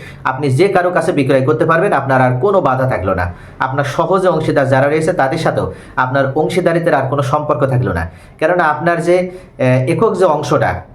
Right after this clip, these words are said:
আপনি যতটুকু সম্পত্তির মালিক, সেটা নিয়ে আপনি আলাদা হয়ে গিয়েছেন। এখন এই অংশটা,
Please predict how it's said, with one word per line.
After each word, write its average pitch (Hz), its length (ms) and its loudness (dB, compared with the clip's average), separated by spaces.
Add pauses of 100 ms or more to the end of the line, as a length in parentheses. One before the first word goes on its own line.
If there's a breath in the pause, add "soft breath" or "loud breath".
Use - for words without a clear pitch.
(540)
আপনি 139 300 -2
যতটুকু 170 400 0
সম্পত্তির 165 460 0
মালিক, 127 300 0
সেটা 151 260 2
নিয়ে 180 140 0
আপনি 170 300 -2 (340 loud breath)
আলাদা 185 300 2
হয়ে 190 200 2
গিয়েছেন। 196 440 2
এখন 143 320 2 (120)
এই 220 240 4
অংশটা, 160 460 2